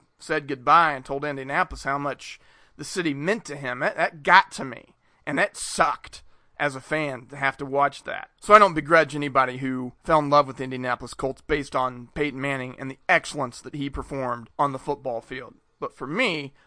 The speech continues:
my guy was Jim Harbaugh. Nothing was expected of this football team for the Colts that year. They'd brought in Craig Erickson as a high-profile quarterback.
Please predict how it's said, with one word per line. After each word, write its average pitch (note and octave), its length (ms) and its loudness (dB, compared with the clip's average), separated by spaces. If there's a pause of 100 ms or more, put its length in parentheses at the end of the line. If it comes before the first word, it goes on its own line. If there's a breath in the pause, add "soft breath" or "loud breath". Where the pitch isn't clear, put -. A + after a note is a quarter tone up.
my F3+ 280 6
guy C3+ 420 4
was C3 160 -12
Jim C3 220 -6
Harbaugh. C3 460 0 (120)
Nothing G3 460 4
was F3 140 -4
expected D#3 540 -2
of C3 120 -2
this - 440 -10
football D3 480 2
team C#3 600 -8
for D3 140 -4
the D3 80 -6
Colts C3+ 340 -4
that C3+ 280 -2
year. B2 400 -8 (100)
They'd B2+ 280 -8
brought D#3 220 6
in D3+ 140 -6
Craig E3+ 260 0
Erickson D#3 600 0
as C#3 120 -8
a C3+ 100 -8
high-profile D#3 640 4
quarterback. C#3+ 800 0